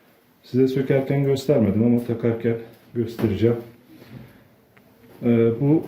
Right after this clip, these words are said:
burada bir contamız daha var. Bu da sistem dışında bir yerlerden damlama oluyorsa bu contadan olabilir. Bunun alt yüzeyi tırtıklı.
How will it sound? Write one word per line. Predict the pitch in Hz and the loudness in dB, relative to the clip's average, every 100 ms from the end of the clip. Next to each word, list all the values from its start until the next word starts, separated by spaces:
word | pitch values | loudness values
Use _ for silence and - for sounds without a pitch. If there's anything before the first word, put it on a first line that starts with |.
| - | -4
burada | 165 151 160 | 0 4 2
bir | 151 | 2
contamız | 147 151 147 147 143 | 2 2 2 0 0
daha | 151 151 | 0 0
var. | 113 135 135 | 0 -2 -4
Bu | 139 | -4
da | 156 - - - - _ _ _ _ - _ - - - - - - - - - _ | -4 -6 -20 -20 -20 _ _ _ _ -20 _ -20 -20 -20 -20 -20 -20 -20 -20 -20 _
sistem | - 127 - 147 143 | -10 -10 0 2 2
dışında | 131 - 143 | -4 -4 0
bir | 131 | 2
yerlerden | 135 131 127 139 127 | 2 2 0 0 2
damlama | 120 117 123 135 | 2 2 2 -2
oluyorsa | 135 147 - 131 | -2 -4 -4 -4
bu | 117 | -2
contadan | 127 131 120 117 110 95 | -2 -2 -2 -2 -2 -2
olabilir. | 92 98 135 - - _ _ _ _ _ _ _ _ _ - | -4 -4 -6 -8 -20 _ _ _ _ _ _ _ _ _ -2
Bunun | 120 120 | 2 4
alt | 120 - | 2 -2
yüzeyi | 110 117 110 | 0 0 0
tırtıklı. | 117 - 104 117 147 - | -4 -4 -8 -2 -2 -2